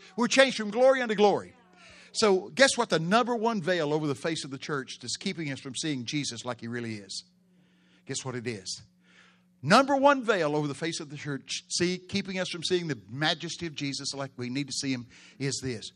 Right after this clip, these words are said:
tradition. Only thing I've ever found the Bible more powerful than the Bible.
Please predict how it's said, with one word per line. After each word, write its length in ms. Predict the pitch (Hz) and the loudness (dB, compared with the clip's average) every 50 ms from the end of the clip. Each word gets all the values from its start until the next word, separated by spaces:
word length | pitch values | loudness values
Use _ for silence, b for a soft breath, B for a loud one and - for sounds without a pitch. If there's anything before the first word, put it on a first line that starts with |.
| _ - | _ -14
tradition. 520 | - - 127 120 123 117 - - 104 95 - _ _ _ _ _ _ _ _ _ _ _ _ _ _ _ _ _ B B B B B B B B B - | -10 -8 -6 -4 -4 -6 -8 -10 -12 -16 -20 _ _ _ _ _ _ _ _ _ _ _ _ _ _ _ _ _ B B B B B B B B B -2
Only 240 | 135 151 165 165 | -2 0 0 -2
thing 260 | 151 - 175 170 170 165 | -2 -2 -2 -2 0 0
I've 140 | 165 143 | 0 0
ever 160 | 170 170 160 170 | 0 -4 -4 -4
found 300 | - 180 175 175 175 175 | -4 -4 -4 -4 -6 -6
the 40 | |
Bible 340 | 160 165 170 170 175 170 170 | -2 -2 0 0 -2 -4 -6
more 180 | 165 185 180 - | -8 -8 -8 -8
powerful 440 | - 175 180 175 180 175 - 185 180 | -6 -4 -4 -4 -4 -6 -8 -8 -8
than 200 | 156 160 147 123 | -6 -6 -6 -6
the 80 | 117 | -8
Bible. 420 | 107 117 110 110 107 - 95 95 | -6 -6 -6 -8 -10 -12 -18 -20